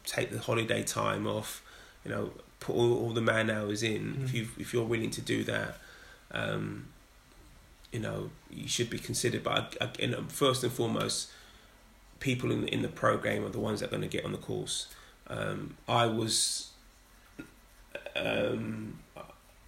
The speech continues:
Speaker 1: at the time I got accepted,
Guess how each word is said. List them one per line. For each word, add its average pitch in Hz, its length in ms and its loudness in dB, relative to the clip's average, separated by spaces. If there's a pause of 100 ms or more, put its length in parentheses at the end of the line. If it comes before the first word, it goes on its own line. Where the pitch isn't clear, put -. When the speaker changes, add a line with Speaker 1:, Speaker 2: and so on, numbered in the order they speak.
(640)
Speaker 1:
at - 120 -14
the 127 80 -4
time 127 380 6
I 117 100 4
got 117 220 0
accepted, 107 760 0